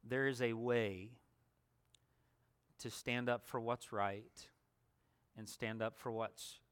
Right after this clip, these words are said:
true and scriptural, I believe, without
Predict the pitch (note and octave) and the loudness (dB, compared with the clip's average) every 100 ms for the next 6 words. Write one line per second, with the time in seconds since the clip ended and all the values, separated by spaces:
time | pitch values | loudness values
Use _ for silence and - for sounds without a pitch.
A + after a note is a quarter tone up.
0 | _ _ _ _ _ - - B2 A2 G2+ | _ _ _ _ _ -10 -4 -2 -2 -6
1 | A2+ _ _ _ _ _ _ _ _ _ | -14 _ _ _ _ _ _ _ _ _
2 | _ _ _ A#2+ A2 - - C#3+ - - | _ _ _ -10 -10 -10 -2 -2 -2 -4
3 | A2+ G2 G#2 G#2+ _ _ _ _ _ _ | -4 -4 -6 -16 _ _ _ _ _ _
4 | _ _ _ _ _ _ _ _ _ _ | _ _ _ _ _ _ _ _ _ _
5 | _ _ _ _ _ _ _ _ _ _ | _ _ _ _ _ _ _ _ _ _
6 | _ _ A2 A#2 A#2+ A#2 G#2+ G2+ F#2 G#2 | _ _ 4 4 4 0 0 -4 -6 -6
7 | A2 - A2+ A2 G#2 - | -2 4 6 6 2 -10